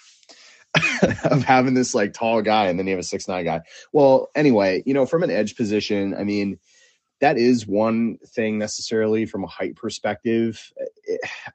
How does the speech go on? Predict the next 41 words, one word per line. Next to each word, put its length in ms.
you 260
can 180
be 140
successful 640
in 100
an 100
edge 240
position, 500
and 140
you 80
don't 140
necessarily 440
have 220
to 80
be, 440
you 100
know, 260
six 680
eight 380
or 240
whatever, 480
you 100
know, 140
Sean 280
Oakman 360
was. 380
Um, 540
but 380
if 160
you 80
have 220
a 60
guy 340
who 120
has 280
that 120
type 200
of 100
height, 320
who 100
can 540